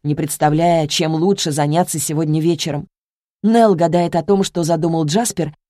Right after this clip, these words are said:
и какова будет её роль в этом. Обычно в это время её поднимали на воздушном шаре под восторженный рёв толпы. Как долго проживёт её слава без представлений,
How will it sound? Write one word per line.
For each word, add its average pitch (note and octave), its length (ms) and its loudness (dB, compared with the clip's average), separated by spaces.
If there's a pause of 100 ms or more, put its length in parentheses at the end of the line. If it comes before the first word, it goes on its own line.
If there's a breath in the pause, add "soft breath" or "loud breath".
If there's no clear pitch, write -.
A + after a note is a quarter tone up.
(200)
и B3+ 80 -4
какова G3 440 2
будет G3 320 2
её F3 220 2
роль G#3 220 4
в D3 80 -2
этом. D3+ 320 -6 (520)
Обычно G#3+ 400 -2
в D#3+ 60 0
это D#3+ 160 -2
время E3+ 320 2
её E3 180 0
поднимали F3 540 0
на D#3 100 -2
воздушном D#3 480 -2
шаре F#3+ 460 2 (240 loud breath)
под G3 160 2
восторженный F3+ 760 2
рёв D3 160 0
толпы. D#3 460 -4 (520)
Как C#3+ 180 0
долго D3+ 320 0
проживёт D#3 500 -2
её D3+ 120 0
слава D#3 380 0
без D#3+ 300 -2
представлений, E3 840 0